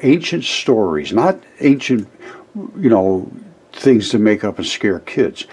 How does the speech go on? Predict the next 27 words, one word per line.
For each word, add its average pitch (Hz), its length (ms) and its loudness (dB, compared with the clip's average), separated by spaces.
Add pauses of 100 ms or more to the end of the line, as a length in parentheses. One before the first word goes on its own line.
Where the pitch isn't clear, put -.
(180)
They 131 140 6
were 127 180 6
the 123 100 4
stories 131 540 4
that 147 120 0
were 139 140 2
told. - 540 0 (720)
And 120 160 2
now 160 200 4
we 156 180 6
call 127 220 2
them, 107 80 4
well, 123 240 6
if - 100 -2
it's 92 100 -6
a 98 60 -2
myth, 131 320 2
it's - 160 -12
gotta 95 180 0
be 92 140 -6
as 85 100 -8
silly 95 360 -4
a 87 80 -6
story. 170 480 -2
No, 165 160 0
it's - 160 -8
not. - 160 -14